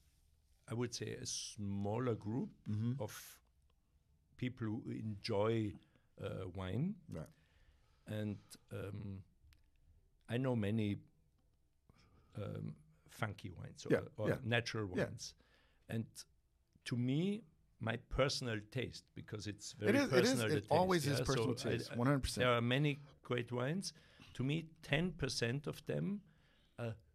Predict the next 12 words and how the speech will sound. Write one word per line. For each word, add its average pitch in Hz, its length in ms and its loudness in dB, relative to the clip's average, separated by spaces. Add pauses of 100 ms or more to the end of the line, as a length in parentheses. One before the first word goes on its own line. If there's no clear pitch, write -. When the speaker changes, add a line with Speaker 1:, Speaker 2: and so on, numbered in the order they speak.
(140)
Speaker 1:
so - 540 -2
good 147 340 2 (460)
that 123 180 -2
I 127 140 0
love 127 600 2
to 117 100 -6
drink 127 460 0 (260)
<clears throat> - 260 -20
a - 60 -2
bottle. 104 440 0 (360)
Speaker 2:
Yep. 69 160 -6 (380)
Speaker 1:
Yeah? 117 240 2